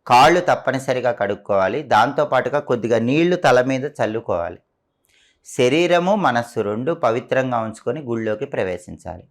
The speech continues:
అయితే గుడి లోపలికి వెళ్ళేటప్పుడు కొంతమంది తెలియక ధ్వజస్తంభానికి ఎడం వైపు నుంచి గుడి లోపలికి వెళుతూ ఉంటారు. అలా ఎప్పుడు వెళ్ళకూడదు.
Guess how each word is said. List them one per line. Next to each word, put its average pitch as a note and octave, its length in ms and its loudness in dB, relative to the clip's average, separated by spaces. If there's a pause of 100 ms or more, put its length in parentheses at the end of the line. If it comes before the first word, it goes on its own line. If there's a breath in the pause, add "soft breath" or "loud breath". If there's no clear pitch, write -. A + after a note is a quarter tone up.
(120)
అయితే A#2+ 540 -2 (540 soft breath)
గుడి D3+ 200 4
లోపలికి F3+ 540 2
వెళ్ళేటప్పుడు D3 640 -2 (680)
కొంతమంది C#3+ 540 2
తెలియక D3 580 0
ధ్వజస్తంభానికి D#3 920 0
ఎడం B2+ 260 2
వైపు D3+ 260 -2
నుంచి C3+ 260 -6
గుడి B2+ 220 -2
లోపలికి B2 360 -2
వెళుతూ G2+ 320 -6
ఉంటారు. F#2 380 -12 (180)
అలా F#2 140 -2
ఎప్పుడు G2 320 -6
వెళ్ళకూడదు. F#2 520 -8